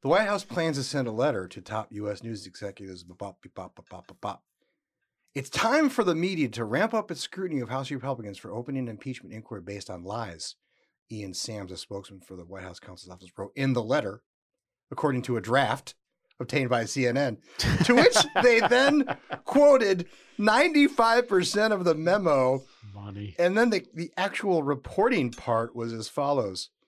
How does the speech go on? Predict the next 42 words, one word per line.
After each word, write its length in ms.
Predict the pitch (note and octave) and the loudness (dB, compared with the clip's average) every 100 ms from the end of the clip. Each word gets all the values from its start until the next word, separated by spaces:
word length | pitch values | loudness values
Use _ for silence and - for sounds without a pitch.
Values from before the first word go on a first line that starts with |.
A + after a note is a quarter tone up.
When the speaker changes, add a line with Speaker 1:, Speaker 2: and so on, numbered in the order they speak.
| _ _ _ - | _ _ _ -14
Speaker 1:
"The 60 | |
correspondence 680 | C#3 G3 F#3 - F3+ F3 C#3 | -6 -2 -2 -2 -2 -2 -4
comes 300 | - D#3 C#3+ | -6 -6 -6
one 180 | C3+ D#3 | -6 -8
day 120 | D3 | -6
after 200 | D3 C#3+ | -8 -8
McCarthy 360 | A#2+ - C#3+ C3 | -10 -8 -10 -8
announced 240 | B2 C3 | -6 -8
that 100 | A2 | -10
he 120 | A2 C3+ | -12 -12
had 100 | F#2 | -8
directed 420 | G#2 C#3+ C#3+ B2+ | -6 -6 -8 -14
three 160 | C#3 C3 | -10 -10
House 160 | A#2+ | -10
committees 360 | - A#2 A2+ G#2+ | -14 -12 -12 -14
to, 120 | - A2 _ - | -18 -20 _ -16
to 100 | G2 | -14
begin 320 | F#2+ G2 C3+ | -12 -8 -6
an, 160 | D3+ C3 | -6 -8
an 120 | B2 | -6
inquiry 420 | A#2+ A#2 B2 A2+ | -6 -6 -8 -6
into 180 | A2 G#2 | -8 -12
the, 120 | F#2+ E2+ _ _ _ _ _ _ - | -14 -16 _ _ _ _ _ _ -12
uh, 40 | G#2+ | -10
into 220 | A2+ G#2 | -8 -8
Biden. 420 | G2 G2+ F2 E2+ - _ | -6 -6 -6 -12 -20 _
House 260 | - F3 A3 | 0 2 2
Republicans, 720 | G3+ F3+ E3+ D3 B2+ C3+ - _ _ _ _ _ _ _ | 0 2 2 0 0 0 -4 _ _ _ _ _ _ _
most 240 | C3+ E3 | -2 -2
of 120 | E3 B2+ | -6 -8
whom 220 | D#3 C#3+ | -6 -4
have 180 | B2+ A2 | -6 -8
denied 460 | G#2+ A#2+ C3 A2 | -6 -4 -4 -6
that 180 | G#2+ G#2+ | -8 -10
disgraced 420 | - - A2 A2 | -16 -10 -10 -10
former 240 | - A2 F#2+ | -12 -10 -10
President 420 | - G#2+ G2 F2+ | -8 -8 -10 -10
Donald 280 | G#2 G2 F2 | -10 -10 -8
Trump 240 | B2+ A2+ | -10 -10
committed 300 | A2 G#2+ F#2+ | -10 -8 -6
any 140 | F#2 | -8
wrongdoing, 640 | F2+ F#2+ F2+ E2 G2 G2 G#2 | -10 -10 -10 -10 -10 -8 -10